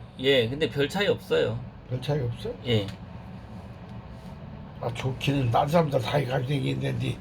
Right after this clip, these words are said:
Speaker 1: 아.
Speaker 2: 나만 이렇게 가지고 다니니까.
Speaker 1: 예.
Speaker 2: 내가 우리 나이 또래 되는 사람들, 나보다 다 나이 먹은 사람들 다 가지고 다니는데.
Speaker 1: 예.
Speaker 2: 그래서 그런지 뭐 이거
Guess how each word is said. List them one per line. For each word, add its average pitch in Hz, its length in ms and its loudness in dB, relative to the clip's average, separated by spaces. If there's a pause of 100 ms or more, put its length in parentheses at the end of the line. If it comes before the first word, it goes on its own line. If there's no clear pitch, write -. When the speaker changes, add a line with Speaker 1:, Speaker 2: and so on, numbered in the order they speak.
Speaker 1:
아. - 260 4
Speaker 2:
나만 151 280 6
이렇게 143 300 -2
가지고 135 220 0
다니니까. 139 560 0
Speaker 1:
예. 117 200 6 (140)
Speaker 2:
내가 143 160 6 (160)
우리 170 180 8
나이 180 220 10
또래 170 220 4
되는 160 200 4
사람들, 151 320 4 (360)
나보다 156 260 8
다 156 160 2
나이 165 220 6
먹은 156 180 4
사람들 139 240 2
다 - 160 -4 (140)
가지고 147 100 2
다니는데. 139 840 2
Speaker 1:
예. 107 260 0 (380)
Speaker 2:
그래서 175 400 6
그런지 185 360 6
뭐 165 240 2
이거 170 260 2